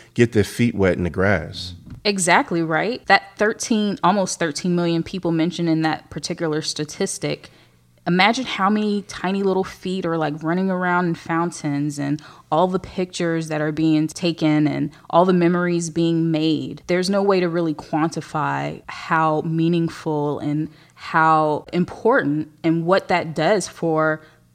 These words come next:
Speaker 2: the people and the domino effect that it's gonna have in their lives, and then, and not in the, the local community there in Chicago, but even around the world. And it's interesting that certain corporations, they may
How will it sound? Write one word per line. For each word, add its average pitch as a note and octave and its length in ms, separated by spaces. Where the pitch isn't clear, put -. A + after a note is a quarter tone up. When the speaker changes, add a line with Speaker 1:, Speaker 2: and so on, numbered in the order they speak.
Speaker 2:
the E3 100
people F3+ 520
and D3+ 180
the D#3+ 80
domino D#3+ 520
effect D3+ 400
that D3 140
it's D#3+ 100
gonna D#3 180
have D3 440
in D#3 180
their D#3+ 200
lives, E3 600
and D#3 200
then, D#3 340
and D#3 420
not E3+ 240
in F#3 180
the, D#3+ 200
the E3 180
local E3 320
community D#3+ 600
there D3+ 300
in D3+ 140
Chicago, E3+ 720
but D#3 300
even G#3 240
around F#3+ 280
the F3+ 60
world. E3 640
And G3+ 160
it's F3+ 140
interesting G3 580
that D3 360
certain E3 720
corporations, F3+ 1120
they F3 160
may E3 380